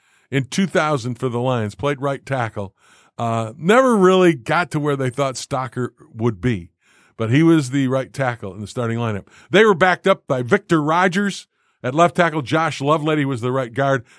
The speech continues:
Matt Joyce, the right tackle. The tight ends for that team. Are you ready? Michael Ricks was the starting tight end in his sixth year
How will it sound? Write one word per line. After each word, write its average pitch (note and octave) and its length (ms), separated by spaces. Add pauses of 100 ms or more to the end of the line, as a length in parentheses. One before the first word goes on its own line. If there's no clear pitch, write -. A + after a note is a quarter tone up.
Matt C3+ 220
Joyce, B2+ 340
the A#2 80
right A2 160
tackle. A2+ 340 (340)
The D#3 100
tight C#4 380
ends B3 360
for C#3+ 140
that A#2 240
team. F#2+ 260
Are G#2 60
you B2 140
ready? A3 320 (1200)
Michael A3 640
Ricks E3 480
was B2+ 140
the A#2+ 100
starting F#3 400
tight D#3 280
end A2+ 200
in G#2 80
his G2 160
sixth - 340
year D#3+ 300